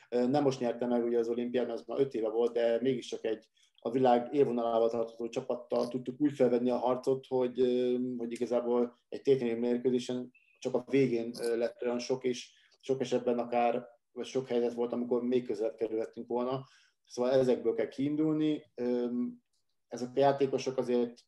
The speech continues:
nyilvánvalóan négy hónap alatt rengeteget nem fejlődnek, de a fejben, fejben mindenki ott lesz, és a stáb ugyanígy jól dolgozik tovább, akkor szerintem, akkor szerintem okozhatunk meglepetést. Ö,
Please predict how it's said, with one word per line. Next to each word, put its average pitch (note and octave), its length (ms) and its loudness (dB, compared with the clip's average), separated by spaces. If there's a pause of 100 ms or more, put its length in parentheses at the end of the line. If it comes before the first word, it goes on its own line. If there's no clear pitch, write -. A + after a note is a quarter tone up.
(400)
nyilvánvalóan C3 500 4
négy C3 160 4
hónap B2 160 -2
alatt A#2 120 0
rengeteget B2 440 0
nem B2+ 160 -4
fejlődnek, C#3+ 440 0
de A#2+ 80 -4
a A2 100 -4
fejben, A#2+ 540 0 (320)
fejben C3+ 260 6
mindenki B2 320 0
ott C#3 160 0
lesz, D3+ 460 -2 (120)
és - 260 -8
a A2 140 0
stáb A#2+ 320 -2
ugyanígy A#2 420 -2
jól B2+ 220 4
dolgozik A2 440 2
tovább, C#3 280 2
akkor - 240 -2
szerintem, A#2+ 580 -4 (220)
akkor C3 360 -8
szerintem C3 260 -6
okozhatunk B2 440 -2
meglepetést. A#2 760 -2 (380)
Ö, A#2 560 2